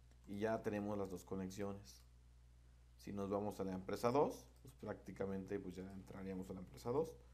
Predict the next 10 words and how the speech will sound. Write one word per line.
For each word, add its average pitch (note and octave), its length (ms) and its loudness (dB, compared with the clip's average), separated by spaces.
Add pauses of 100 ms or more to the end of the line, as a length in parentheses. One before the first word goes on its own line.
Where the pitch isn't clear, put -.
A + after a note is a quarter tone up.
(600)
Y C3 340 0 (380)
aquí G#2+ 320 2
de A2+ 80 0
esta A2+ 140 2
manera, G#2 400 4 (140)
este, F#2+ 280 0
podríamos G2 680 2 (200)
ahora F#2+ 160 -6
sí F#2+ 260 -6
que, F#2+ 320 -4